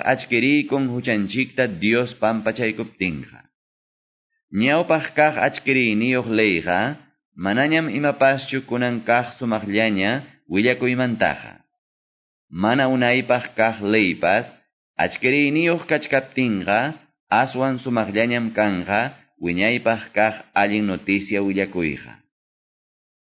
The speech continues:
Confianzawan suyasqaykuraykum, mana manchakuspa willakuniku. Ñuqaykuqa manam Moises hinachu rurachkaniku.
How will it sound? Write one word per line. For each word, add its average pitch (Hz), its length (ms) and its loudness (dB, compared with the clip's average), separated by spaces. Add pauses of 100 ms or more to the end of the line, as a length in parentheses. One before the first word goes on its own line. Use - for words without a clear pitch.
(160)
Confianzawan 156 1040 2
suyasqaykuraykum, 131 1200 2 (500)
mana 139 460 2
manchakuspa 135 800 0
willakuniku. 110 880 -2 (840)
Ñuqaykuqa 135 720 2
manam 113 420 2 (460)
Moises 147 560 0
hinachu 139 560 2
rurachkaniku. 101 960 -2